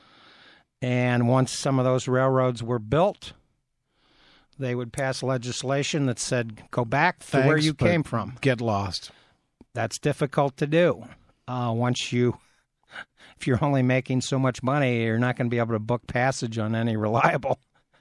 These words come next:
Speaker 1: uh, vessel, uh, to get back from whence you came. And, of course, ironically, as they do more and more, uh, anthropology and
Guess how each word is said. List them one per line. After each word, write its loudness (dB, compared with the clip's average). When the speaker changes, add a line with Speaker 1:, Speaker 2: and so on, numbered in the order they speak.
Speaker 1:
uh, 2
vessel, 0
uh, -2
to -6
get -4
back -2
from -2
whence -2
you -4
came. 0
And, 2
of -6
course, 2
ironically, 2
as 0
they 0
do 0
more 2
and 2
more, 2
uh, 0
anthropology 2
and 0